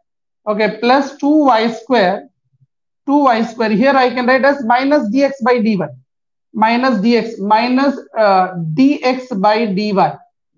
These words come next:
Okay, minus D X by D Y. Are you getting it? Are you getting it? This, this is what we have. Is it okay to all? Is it okay right now? Did I do any mistake here? D Y by D X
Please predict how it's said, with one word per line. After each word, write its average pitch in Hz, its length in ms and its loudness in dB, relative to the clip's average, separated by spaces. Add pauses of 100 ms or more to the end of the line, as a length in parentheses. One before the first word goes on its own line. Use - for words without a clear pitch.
(460)
Okay, 226 180 0
minus 220 440 0
D 240 200 2
X 240 160 -2
by 214 160 2
D 196 180 0
Y. 175 220 2
Are 214 100 0
you 247 80 0
getting 254 260 2
it? 285 180 0 (1300)
Are 214 120 2
you 233 80 2
getting 262 280 0
it? 254 120 2
This, 254 320 -2
this 269 240 0
is 208 240 -2
what 254 300 2
we 254 100 0
have. 196 320 0 (2250)
Is 202 160 -4
it 240 140 0
okay 269 460 2
to 262 140 0
all? 277 460 2
Is 214 120 -6
it 233 120 0
okay 240 240 2
right 254 240 2
now? 294 320 0 (1300)
Did 226 120 0
I 247 100 4
do 285 220 2
any 269 180 2
mistake 247 400 0
here? 254 300 2
D 233 140 -2
Y 240 180 4
by 240 180 4
D 220 200 0
X 247 180 -4